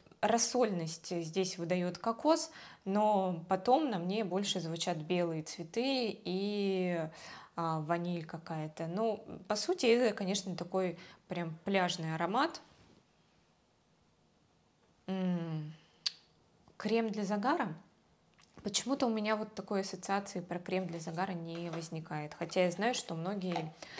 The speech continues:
а, именно, ну, вот так его характеризуют. Нет, я его не так воспринимаю.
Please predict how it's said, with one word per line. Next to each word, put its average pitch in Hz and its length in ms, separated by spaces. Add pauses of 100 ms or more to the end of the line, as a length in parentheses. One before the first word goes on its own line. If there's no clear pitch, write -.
(300)
а, 160 360
именно, 170 460 (360)
ну, 170 160 (120)
вот 156 140
так 180 220
его 165 180
характеризуют. 165 1000 (1400)
Нет, 170 340
я 202 220
его 180 560 (480)
не 190 140
так 165 260
воспринимаю. 156 720